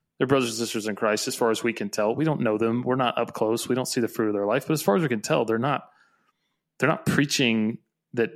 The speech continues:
Jesus was an angel, or they're not preaching that you come to faith in Christ through, you know, false salvation." Like,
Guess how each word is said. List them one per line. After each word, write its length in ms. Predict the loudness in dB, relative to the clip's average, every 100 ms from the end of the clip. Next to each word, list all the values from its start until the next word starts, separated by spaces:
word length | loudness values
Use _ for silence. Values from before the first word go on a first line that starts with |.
| -12 -12
Jesus 480 | -2 0 2 0 0
was 200 | 0 0
an 100 | -2
angel, 380 | 0 0 2 2
or 160 | 2 0
they're 100 | 0
not 180 | -4 -2
preaching 460 | -2 0 -2 -2
that 200 | -2 -2 -4 -12 _ _ _ _ _ _
you 140 | -4 0
come 200 | 2 2
to 60 | 2
faith 240 | 2 2
in 100 | -2
Christ 500 | 0 2 2 2 -2
through, 580 | -2 0 2 2 0 -2 -4 _ _ _ _ _ _ _ _
you 80 | -4
know, 140 | -4 -4
false 440 | -4 2 2 2
salvation." 720 | -2 -2 0 0 0 -4 -6
Like, 380 | -2 -2 -2 -10